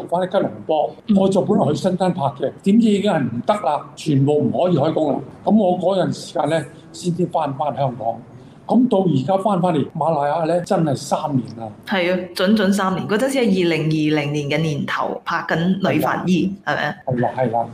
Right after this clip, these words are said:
Speaker 2: 嗯。
Speaker 1: 而家香港做緊啦。
Speaker 2: 咁其實兩位之前呢，即係除咗嚟馬來西亞工作啊咁樣，其實會唔會鍾意馬來西亞呢個地方嘅？即係會私底下可能嚟食下嘢，
Speaker 1: 我呢，
Speaker 2: 玩下。
Speaker 1: 就，我就鍾意啦，因為我對馬來西亞呢，就好有感情嘅。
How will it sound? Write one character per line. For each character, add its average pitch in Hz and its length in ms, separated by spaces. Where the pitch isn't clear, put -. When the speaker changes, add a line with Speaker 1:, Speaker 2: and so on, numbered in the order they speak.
Speaker 2:
嗯。 208 360
Speaker 1:
而 214 140
家 220 180
香 214 140
港 196 140
做 175 180
緊 147 140
啦。 147 240
Speaker 2:
咁 370 80
其 330 80
實 262 80
兩 254 180
位 311 100
之 453 140
前 233 140
呢， 233 140
即 392 80
係 392 80
除 254 120
咗 190 280
嚟 185 140
馬 160 160
來 202 100
西 196 100
亞 262 160
工 294 280
作 254 140
啊 190 280
咁 196 60
樣， 202 260
其 233 120
實 233 100
會 - 80
唔 294 140
會 233 120
鍾 359 360
意 233 120
馬 196 240
來 175 100
西 233 140
亞 208 180
呢 208 80
個 196 120
地 160 280
方 165 440
嘅？ - 80
即 208 120
係 208 120
會 165 300
私 - 160
底 180 120
下 190 60
可 190 100
能 196 180
嚟 139 120
食 - 120
下 - 160
嘢， 160 80
Speaker 1:
我 180 200
呢， 247 140
Speaker 2:
玩 175 140
下。 - 380
Speaker 1:
就， 170 80
我 180 140
就 185 120
鍾 214 220
意 165 140
啦， 143 120
因 226 100
為 214 60
我 190 80
對 175 140
馬 160 160
來 143 80
西 - 100
亞 160 160
呢， 147 60
就 185 100
好 143 200
有 185 180
感 143 180
情 175 180
嘅。 117 260